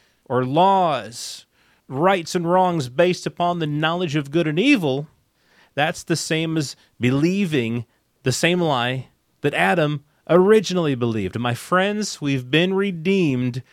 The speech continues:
to life, and this life is by God's grace, as it was always meant to have been.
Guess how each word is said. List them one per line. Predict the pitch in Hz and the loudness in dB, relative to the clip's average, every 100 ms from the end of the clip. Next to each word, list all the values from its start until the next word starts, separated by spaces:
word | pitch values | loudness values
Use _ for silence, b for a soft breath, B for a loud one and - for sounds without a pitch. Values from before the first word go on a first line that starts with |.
| b b b b | b b b b
to | - 123 | -4 -2
life, | 127 143 156 113 117 - - _ _ _ - | 0 0 0 -2 -8 -16 -20 _ _ _ -6
and | 101 | -2
this | 104 170 - | 2 2 2
life | 202 226 127 120 - - _ _ _ _ - | 0 2 0 -2 -8 -20 _ _ _ _ -14
is | 98 101 | -8 -8
by | 110 123 | -2 0
God's | 117 107 143 170 170 | 0 -2 0 0 -4
grace, | 151 185 220 202 127 - - _ b b b b | -2 0 0 -2 -8 -14 -20 _ b b b b
as | 113 120 | -6 -4
it | 120 | -2
was | 120 127 | -4 -2
always | 143 165 175 170 - | -2 0 2 2 -2
meant | 135 127 104 | -4 -4 -4
to | - 107 | -4 -2
have | 104 92 | -2 -2
been. | 104 95 101 | -6 -6 -12